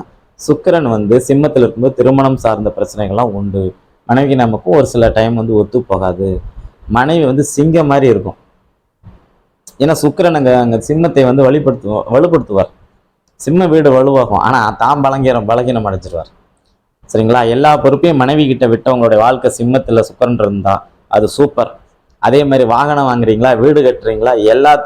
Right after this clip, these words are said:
வீடு கட்டும்போது அவங்க இன்ஜி-, மனைவி இன்ஜினியர் ஆக்கிருங்க. வாகனம் வாங்கும் போகும்போது அவங்கள வந்து சேல்ஸ் எக்ஸிக்யூட்டிவ் ஆக்கிருங்க. அவங்க என்ன சொன்னாலும் அது கேளுங்க, மிகப்பெரிய நல்ல ராஜயோகமான பலன் உண்டு. சரி, சுக்கிரனை பார்த்தாச்சு.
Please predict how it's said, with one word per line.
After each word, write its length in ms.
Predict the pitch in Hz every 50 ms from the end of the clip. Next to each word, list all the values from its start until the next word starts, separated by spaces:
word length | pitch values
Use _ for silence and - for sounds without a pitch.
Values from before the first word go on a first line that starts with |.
| 117 113
வீடு 160 | 139 160 165 160
கட்டும்போது 340 | 143 143 127 131 139 151 156
அவங்க 160 | 147 143 135
இன்ஜி-, 300 | 131 123 131 143 131 - 113 117
மனைவி 260 | 120 135 156 160 156 143
இன்ஜினியர் 460 | 135 147 143 170 165 160 156 147 143
ஆக்கிருங்க. 400 | 147 147 143 156 143 135 135 120 95 - - _ - - - _ _ _ _ _
வாகனம் 500 | - 101 117 143 160 170 170 165 160 156
வாங்கும் 240 | 151 147 147 143 143
போகும்போது 360 | 151 147 151 156 160 165 165
அவங்கள 300 | 156 143 139 139 139 135
வந்து 200 | 123 131 143 143 -
சேல்ஸ் 300 | 151 165 175 170 170 170
எக்ஸிக்யூட்டிவ் 460 | 147 139 - 160 151 160 - 156 151 147
ஆக்கிருங்க. 380 | 156 151 156 156 139 135 127 104 90 - _ _ _ _
அவங்க 320 | _ 104 117 123 135 127
என்ன 280 | 117 117 131 156 175 180
சொன்னாலும் 340 | 175 - 143 143 143 143 131
அது 100 | 117 - -
கேளுங்க, 260 | 123 123 123 120 110 113
மிகப்பெரிய 420 | 120 143 147 143 - 151 156 170 160
நல்ல 260 | 143 131 127 131 131
ராஜயோகமான 600 | 127 123 127 123 120 127 127 127 123 127 127 131 -
பலன் 260 | 117 117 123 127 127 143
உண்டு. 200 | 165 156 160 113 92 - _ _ _ _ _ _ _ _ _ _ _ _ _ _ _ _ _ _ -
சரி, 240 | - - 87 - - -
சுக்கிரனை 320 | 127 - 143 139 135 120
பார்த்தாச்சு. 440 | 98 95 - - 90 87 - -